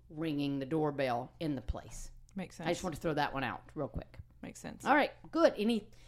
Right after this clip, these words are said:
Speaker 1: you got any lasting
Speaker 2: No,
Speaker 1: thoughts?
Speaker 2: like,
Speaker 1: You're
Speaker 2: I,
Speaker 1: like, your brain's already
Speaker 2: I know. I, I realize I need a journal.
Speaker 1: Journal is fantastic.
Speaker 2: Dog journal.
Speaker 1: I, I think it makes a huge difference. Um, you know, we, we've not been journaling as well, but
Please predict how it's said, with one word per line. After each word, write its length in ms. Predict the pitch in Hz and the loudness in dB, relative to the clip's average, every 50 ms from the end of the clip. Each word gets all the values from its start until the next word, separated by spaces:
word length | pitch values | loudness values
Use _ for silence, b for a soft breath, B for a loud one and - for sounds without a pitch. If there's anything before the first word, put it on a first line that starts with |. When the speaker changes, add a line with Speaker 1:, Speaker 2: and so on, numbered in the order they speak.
| b b b | b b b
Speaker 1:
you 80 | 202 196 | -4 0
got 140 | 247 240 | 0 0
any 280 | 240 240 247 240 233 - - - - - - - | 0 0 -2 -4 -4 -6 -8 -14 -18 -18 -14 -10
lasting 460 | 196 208 208 190 202 220 208 180 170 - | -4 0 2 4 4 2 2 0 2 4
Speaker 2:
No, 160 | 175 180 180 | 6 6 6
Speaker 1:
thoughts? 120 | 180 214 202 | 6 8 6
Speaker 2:
like, 160 | 180 175 - | 6 4 4
Speaker 1:
You're 140 | 220 214 208 | 4 6 8
Speaker 2:
I, 60 | 185 | 6
Speaker 1:
like, 160 | 185 180 - - | 6 6 2 -4
your 140 | - 202 202 | -2 -2 0
brain's 360 | - 196 202 202 208 202 196 | 2 2 2 2 2 0 0
already 340 | 208 185 180 185 180 156 - - | 0 0 0 0 0 -2 -2 -2
Speaker 2:
I 60 | 180 175 | 0 2
know. 320 | 175 175 180 170 156 - - | 4 4 4 4 2 2 4
I, 200 | - 175 170 - - - - - - - - - - - - - - | 6 6 6 4 2 -8 -20 -20 -20 -20 -20 -20 -20 -20 -20 -10 -8
I 40 | 190 | -6
realize 320 | 175 170 175 170 165 160 | -2 -2 -2 -2 -2 -2
I 40 | 170 | -2
need 180 | 170 170 160 160 | -4 -2 -2 -4
a 40 | 156 | -6
journal. 480 | 147 - 156 151 151 156 156 156 151 - - - - - - b b b b b b - | -4 -4 -4 -2 -2 -4 -4 -6 -8 -12 -18 -20 -20 -20 -20 b b b b b b -2
Speaker 1:
Journal 340 | 214 226 247 294 339 339 277 | 2 4 4 6 6 6 6
is 100 | 208 - | 4 4
fantastic. 760 | - 233 214 185 - 180 160 156 147 - - 139 - - - - - - - - - | 2 0 0 2 2 2 2 2 2 -2 -6 -8 -10 -10 -14 -18 -20 -20 -20 -4 -2
Speaker 2:
Dog 260 | 175 170 165 170 156 | 0 0 0 -2 -4
journal. 320 | - 160 160 160 160 165 - | -4 -4 -4 -4 -4 -4 -4
Speaker 1:
I, 140 | 190 185 175 | -2 -2 -2
I 40 | 214 | 0
think 240 | - 233 214 202 | 2 0 2 2
it 60 | 226 214 | 4 4
makes 200 | 220 208 202 - | 4 4 4 4
a 40 | 220 | 2
huge 260 | - - 233 190 - | 4 4 2 2 4
difference. 560 | - 240 233 - 233 - 170 - - - - - B B B B B B B B B B B B | 4 4 4 6 6 4 2 2 -4 -10 -12 -12 B B B B B B B B B B B B
Um, 440 | - 190 190 190 185 185 185 180 - - - - - | 0 2 2 4 4 2 0 -2 -4 -8 -14 -6 0
you 80 | 202 202 | 2 4
know, 140 | 185 175 180 | 6 6 6
we, 340 | 175 196 208 220 208 - - - - | 6 6 4 4 2 0 -4 -6 -2
we've 200 | 208 190 214 190 | 2 4 6 6
not 240 | 196 196 208 233 - | 6 6 6 6 8
been 120 | 262 254 | 6 6
journaling 360 | 202 208 214 214 208 202 196 196 | 6 6 4 4 2 0 0 0
as 100 | 180 170 | -2 0
well, 360 | 190 185 185 180 180 180 - b b b b b | 2 4 4 4 4 0 -2 b b b b b
but 240 | - 180 - - | -2 -2 -2 -2